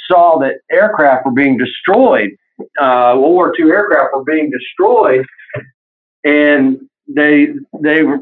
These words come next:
looking around and they're like, "Wow, we, we really need to preserve these airplanes and the heritage that goes with them." And so they bought the first one. I think it was for nineteen hundred dollars. And from there, it, it just kind of,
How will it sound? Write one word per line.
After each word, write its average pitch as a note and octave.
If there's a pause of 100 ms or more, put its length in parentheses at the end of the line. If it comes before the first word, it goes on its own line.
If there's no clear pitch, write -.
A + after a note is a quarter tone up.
(100)
looking E3+
around F3+
and D3
they're C#3+
like, C3
"Wow, E3
we, D#3+
we D#3
really F3+
need D#3+
to C3
preserve C3+ (1120)
these C#3
airplanes B2+
and A#2+
the A#2
heritage D3+
that C3
goes C3
with D3
them." G#2 (1040)
And D3+
so D#3
they C#3+
bought D#3
the C3+
first F#3
one. E3
I C#3+
think D#3+
it D3+
was B2+
for A#2+
nineteen D#3
hundred C#3+
dollars. D#3+ (220)
And C3
from B2+
there, E3
it, -
it C3
just C3+
kind D3
of, C3